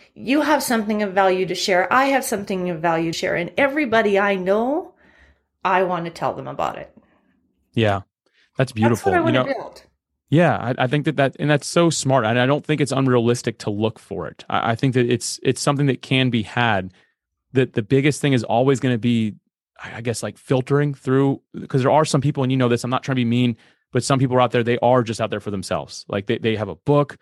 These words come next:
Speaker 2: and all they wanna do is get it out there. And I've actually found those people do themselves a disservice by being so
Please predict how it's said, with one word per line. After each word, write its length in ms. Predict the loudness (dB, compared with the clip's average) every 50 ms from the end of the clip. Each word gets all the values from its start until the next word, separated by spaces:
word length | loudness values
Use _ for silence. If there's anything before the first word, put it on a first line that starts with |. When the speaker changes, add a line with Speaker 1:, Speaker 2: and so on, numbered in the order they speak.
| _ _ _ _ _ _ _ _ _ -2
Speaker 2:
and 180 | 0 0 -2 -4 _ _
all 200 | 2 4 4 4
they 100 | 4 4
wanna 180 | 4 2 2
do 100 | 2 2
is 100 | 2 2
get 120 | 0 -2 -2
it 60 | 0
out 200 | 0 -2 -2 -2
there. 240 | -6 -8 -8 -10 -14 _ _ _ _ -20 -20 -12 -4 -2
And 180 | 0 0 2
I've 140 | 2 2 2
actually 240 | 2 2 2 0 2
found 180 | 2 2 2
those 140 | 2 2 0
people 200 | -2 -4 -4 -2
do 140 | 0 0 0
themselves 320 | 0 0 0 0 0 0
a 60 | 0 0
disservice 560 | 0 0 -2 0 0 2 2 2 2 0 0
by 120 | -2 -2
being 220 | -2 -2 -2 -2 -4
so 580 | -6 -4 -2 0 2 2 4 2 2 0 -4